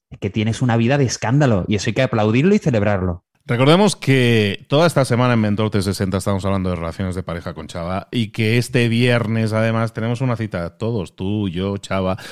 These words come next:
Speaker 2: porque nos vamos a encontrar en directo. Te espero, ¿eh? Te espero ahí en directo en Libros para Emprendedores, en la cuenta de Libros para Emprendedores, en vivo el viernes, diez de la mañana, por cierto, diez de la mañana hora de México,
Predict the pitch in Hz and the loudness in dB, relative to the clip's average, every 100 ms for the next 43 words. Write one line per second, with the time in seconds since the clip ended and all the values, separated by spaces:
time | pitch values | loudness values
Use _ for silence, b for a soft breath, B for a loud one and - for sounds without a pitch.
0 | B 95 85 82 85 92 101 110 117 117 | B -8 -8 -8 -10 -6 -4 -2 0 0
1 | 92 92 - - - - - 78 98 71 | 0 -4 -6 -12 -14 -12 -10 -6 -6 -8
2 | 95 101 - 98 104 104 104 107 104 110 | -10 -12 -10 -10 -6 -4 -4 -6 -4 0
3 | 107 131 135 127 113 110 104 98 98 95 | 2 4 2 2 0 0 -2 -2 0 0
4 | 101 - 92 85 104 104 92 90 95 90 | -2 -2 -6 -6 -6 -4 -4 -2 -4 -6
5 | 85 76 78 78 90 117 156 - B B | -10 -10 -10 -6 -2 2 2 0 B B
6 | _ 165 170 156 143 139 143 147 147 - | _ 2 6 8 8 6 6 4 0 -2
7 | 120 131 127 127 127 123 120 120 123 120 | 2 4 6 4 4 4 2 2 2 0
8 | - - _ 98 101 98 92 90 92 95 | -8 -16 _ -6 -4 -4 -4 -4 -4 -4
9 | 92 85 80 90 117 101 90 95 87 87 | -4 -8 -8 -8 -10 -8 -6 -4 -6 -8
10 | 87 87 87 90 85 87 90 98 82 92 | -8 -8 -8 -8 -8 -8 -10 -12 -8 -6